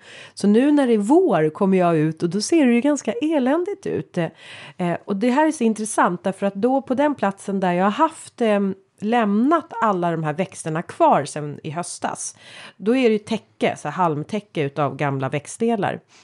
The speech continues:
Och liksom drar jag dem bara åt sidan, då är det jättefuktigt där under. Eh, på an-, på liksom andra sidan så har jag haft rosenskäror som har vuxit och de blev så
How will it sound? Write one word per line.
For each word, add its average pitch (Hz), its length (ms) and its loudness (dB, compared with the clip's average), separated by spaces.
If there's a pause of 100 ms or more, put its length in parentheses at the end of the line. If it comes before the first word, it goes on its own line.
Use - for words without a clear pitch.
(120)
Och 202 120 -2
liksom 220 280 0
drar 294 240 2
jag 202 120 2
dem 170 160 -2
bara 160 180 -2
åt 151 100 -8
sidan, 247 600 -2 (280)
då - 160 -8
är 196 80 0
det 143 80 -8 (300)
jättefuktigt - 840 -6
där 151 160 -4
under. 262 400 -6 (600)
Eh, 185 160 -4 (140)
på 233 100 -2
an-, 247 440 0
på 240 100 -8
liksom 233 240 -6
andra 269 380 0
sidan 196 420 -2
så 202 140 -4
har 196 100 2
jag 185 100 2
haft 175 280 -4
rosenskäror 269 880 2
som 247 160 0
har 226 60 0
vuxit 196 480 -6
och 180 60 -2
de 214 140 0
blev 247 140 0
så 254 140 -4